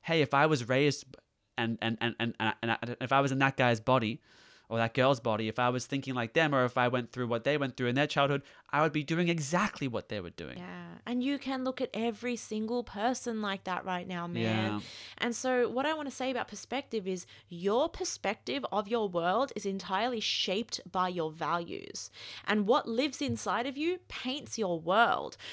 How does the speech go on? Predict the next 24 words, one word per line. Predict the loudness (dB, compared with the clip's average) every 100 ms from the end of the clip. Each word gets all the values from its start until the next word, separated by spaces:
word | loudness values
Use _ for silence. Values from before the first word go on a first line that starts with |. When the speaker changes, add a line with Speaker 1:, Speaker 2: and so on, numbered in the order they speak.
| -6
Speaker 2:
So | -2 -2
if | -2 -2
you've | 0
got | 2 2
a |
lot | 2 2
of |
hatred | -2 -2 -2 -2 -2
and | -2 -2
negativity | -4 -4 -4 -2 -4 -2
built | -2 -2 -2
up | -4 -2
inside | -4 -2 0 0
of | 0
you, | -2
if | -6 -4
you | -2
are | -2
not | -4
happy | -6 -6 -6
with | -6 -4
where | -2
you're | -2 -2 2
at | 2